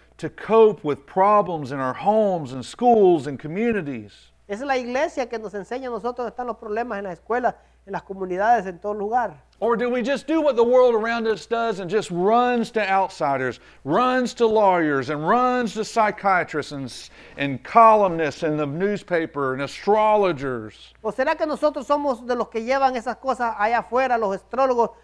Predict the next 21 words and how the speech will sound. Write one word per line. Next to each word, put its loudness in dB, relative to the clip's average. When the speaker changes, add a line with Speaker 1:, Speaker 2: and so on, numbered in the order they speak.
Speaker 2:
a -2
los -2
psicólogos -2
y -4
a -2
todas 0
esas -6
personas -8
que -12
se -12
encargan -4
de -2
ayudar 4
en -4
ese -8
tipo -10
de -10
situaciones? -4
Speaker 1:
Paul 0
says, -2
"Don't -10